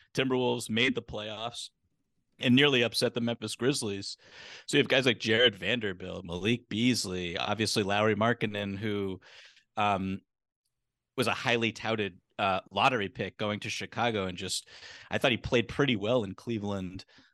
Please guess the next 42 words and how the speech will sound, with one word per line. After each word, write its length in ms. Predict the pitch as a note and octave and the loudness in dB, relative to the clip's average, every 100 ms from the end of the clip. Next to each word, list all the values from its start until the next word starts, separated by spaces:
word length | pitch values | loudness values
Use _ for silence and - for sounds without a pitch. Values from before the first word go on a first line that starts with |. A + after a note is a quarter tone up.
| _ | _
last 280 | G2+ G2+ - | -2 0 2
season 260 | D3+ A#2+ | 2 2
in 80 | G2+ | -2
his 220 | F#2 F2 | -6 -6
one 260 | F#2+ G2+ F#2 | -4 -4 0
year 220 | G#2 C3+ | 0 0
there. 380 | F#2+ F2+ F2+ G2+ _ _ _ _ | 0 -2 -4 -8 _ _ _ _
Um, 340 | A2+ G#2+ G2+ G#2 | -2 0 0 -4
so 220 | - - D#3+ | -6 2 4
it 60 | |
was 120 | D#3 | 4
just 140 | F3+ - | 2 0
like 140 | F#4 | 0
they 120 | D#3 | 0
got 220 | C3+ C#3 E3+ | 2 4 4
a 60 | |
lot 160 | C3+ D3+ | 4 4
of 120 | A2+ | 4
really 360 | B2 C#3+ C3 - | 0 -2 -2 -2
good 260 | B2+ B2+ | -2 -2
players, 600 | - - D#3 E3 A#2+ G#2+ | -4 -6 -2 2 0 0
and 120 | A#2+ B2 | -4 -4
it 60 | |
was 180 | A#2 G#2+ - | -6 -8 -2
on 480 | A#2+ A#2+ C3 B2 C3 | -2 0 0 -2 -4
a 100 | A#2 | -4
rookie 300 | A2+ C3+ D3 | -4 -6 -4
head 200 | A#2+ G2+ | -4 -4
coach, 280 | - E3 - | -2 -4 -2
Will 160 | A#2+ | -4
Hardy, 220 | A2 C#3 A#2 | -2 -2 -4
to 120 | - | -8
kinda 240 | C3 A#2 | -4 -4
make 340 | G2+ G#2 A#2 - | -4 -2 -2 0
all 140 | A#2 | 0
the 100 | G#2+ | 0
pieces 400 | - B2 - G2 | -6 -8 -8 -10
fit 300 | - B2+ A#2+ | -2 -2 0
in 160 | A2 A#2+ | 0 0
the 100 | A2 | 0
right 240 | A2 G2 | 0 -2
system. 720 | - B2 C3+ - G#2 G2+ G#2 | -2 -2 -2 -2 -2 -2 -6